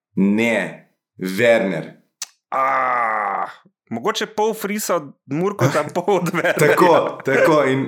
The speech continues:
Speaker 1: in to je na sredini, to je najin bog, midva sva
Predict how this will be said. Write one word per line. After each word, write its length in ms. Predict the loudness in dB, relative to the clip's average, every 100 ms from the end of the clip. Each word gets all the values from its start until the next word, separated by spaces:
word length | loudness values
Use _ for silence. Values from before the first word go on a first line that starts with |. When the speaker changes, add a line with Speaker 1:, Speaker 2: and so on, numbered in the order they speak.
| -6
Speaker 1:
in 320 | -2 0 0 0
to 160 | 2
je 100 | 2
na 100 | 2
sredini, 520 | 2 0 0 0 2
to 100 | 2
je 60 | 2
najin 340 | 2 0 0 0
bog, 360 | 0 -2 -4 -10 -4
midva 420 | -2 0 0 0
sva 520 | 0 -2 -2 -4 -8